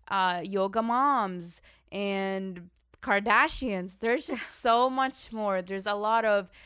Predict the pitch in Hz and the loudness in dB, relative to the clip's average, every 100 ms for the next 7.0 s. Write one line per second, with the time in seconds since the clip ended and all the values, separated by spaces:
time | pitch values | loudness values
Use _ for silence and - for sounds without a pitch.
0 | - - 196 202 233 320 302 - 302 302 | -16 -6 -2 0 2 0 0 -6 -6 -6
1 | 302 285 - - - 220 214 - 214 208 | -6 -10 -16 -16 -4 -2 -2 -2 -2 0
2 | 214 220 214 202 190 202 190 - 208 - | 2 4 2 0 -4 -10 -8 -8 -8 -10
3 | 196 - - - - 285 285 285 277 214 | -12 -14 -16 -18 -10 -8 -6 -6 -6 -4
4 | 190 185 196 240 262 247 233 202 _ - | -4 -4 -4 -4 0 2 2 0 _ -2
5 | 240 254 277 269 262 262 233 226 - 269 | 0 0 -2 -4 -4 -4 -4 -8 -8 -8
6 | 262 262 269 208 208 196 196 185 170 151 | -8 -8 -6 -6 -6 -6 -6 -6 -6 -6